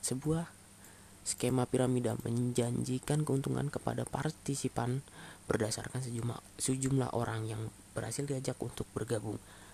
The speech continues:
Hal ini membuat skema ini dapat tumbuh dan berkembang cepat. Bagaimanapun, seringkali tidak memberikan keuntungan yang berarti bagi member dan atau orang yang berhasil diajak bergabung. Jangan pernah menggunakan,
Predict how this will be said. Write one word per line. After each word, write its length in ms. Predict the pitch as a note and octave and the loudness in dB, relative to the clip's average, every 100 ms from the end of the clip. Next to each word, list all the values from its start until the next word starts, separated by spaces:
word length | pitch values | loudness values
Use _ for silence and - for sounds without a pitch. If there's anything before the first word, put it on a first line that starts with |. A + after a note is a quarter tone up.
| - | -4
Hal 160 | A#2 C3 | 0 2
ini 240 | D#3+ G#3 - - - - - | 0 -2 -4 -16 -20 -18 0
membuat 320 | C3 C3+ D#3 | 2 6 4
skema 320 | - C3 C3+ | 4 2 2
ini 320 | - D3 D3 D#3+ - - B2+ | 0 0 0 -2 -10 -10 -4
dapat 340 | B2 - C3+ - | -2 -2 -4 0
tumbuh 320 | B2+ C3 B2 | 0 2 0
dan 160 | B2+ A#2 | -2 -4
berkembang 400 | - - B2+ A2+ A2+ | -6 -2 0 0 -2
cepat. 320 | - B2 A#2+ - - | -4 -4 -4 -8 -6
Bagaimanapun, 680 | A2 G#2+ A2 A2 A2 C#3 D#3+ - - - - | -4 -2 0 0 0 0 0 -6 -18 -16 -2
seringkali 480 | - D3 - D3 E3 | 2 2 0 0 0
tidak 240 | D#3 D3+ | 2 4
memberikan 480 | D3 C#3 C#3 - D3 | 6 6 4 2 0
keuntungan 480 | D3 C3+ C3+ C#3 C#3 | 4 2 4 2 2
yang 160 | C3+ C3 | 2 0
berarti 400 | C#3 - - - | -2 -4 -6 -4
bagi 240 | A#2+ A#2 A#2+ | -4 -2 0
member 320 | A2+ B2 - - - - - - | 0 0 -2 -4 -14 -20 -14 0
dan 160 | C#3 | 2
atau 320 | B2 - A#2 B2 | 2 0 0 2
orang 220 | B2 B2 | 2 2
yang 80 | B2+ | 2
berhasil 320 | A#2 - B2+ | 0 0 0
diajak 320 | B2+ A#2 B2 - | 0 0 -2 0
bergabung. 800 | A2+ - G#2+ G#2+ A2+ G#2+ G#2+ G2+ - - - - - - | -2 0 -4 -2 0 2 2 0 -6 -14 -16 -16 -12 -2
Jangan 240 | B2+ C#3 | 2 2
pernah 240 | - C3+ | 4 4
menggunakan, 640 | C#3 C3 B2+ B2 B2+ C3 | 6 4 4 2 0 -2